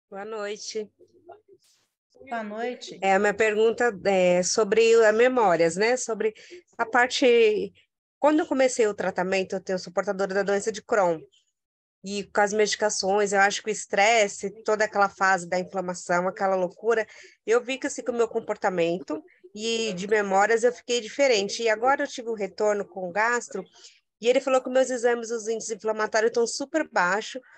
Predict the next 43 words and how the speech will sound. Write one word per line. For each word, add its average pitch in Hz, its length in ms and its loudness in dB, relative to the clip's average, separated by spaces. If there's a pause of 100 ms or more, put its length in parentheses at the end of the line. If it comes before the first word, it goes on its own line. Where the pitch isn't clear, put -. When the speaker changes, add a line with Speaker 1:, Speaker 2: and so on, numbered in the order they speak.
(160)
Speaker 1:
porém 277 220 4
eu 311 80 -4
tenho 311 120 2
ainda 285 160 2
muitos 285 260 -4
sintomas, 233 720 -2
é, 208 180 2
aquele 190 220 -2
desconforto 214 520 -4
abdominal 196 880 2 (540)
e 214 80 2
a, 190 160 0 (260)
é, 170 720 -2
prisão 202 320 -4
de 208 120 -6
ventre, 208 680 -2 (280)
e 214 180 -2
ele 247 180 2
pediu 269 540 -4 (240)
pra 208 140 0
me 220 160 -2
fazer 220 640 0
uma 226 180 -4
terapia, 214 800 -6 (160)
né? 214 200 2
E 240 40 2
foi 233 160 0
igual 214 180 2
o 220 40 -2
doutor 233 340 -6
falou, 254 300 0
né? 202 220 0 (400)
Ajustar 190 1000 2
a 196 60 0
medicação, 208 640 -2
continuar 220 480 -4
ainda 185 180 -4
com - 60 -20
o - 40 -20
tratamento 185 460 -4
com - 60 -4
a 185 80 0
medicação 185 580 -2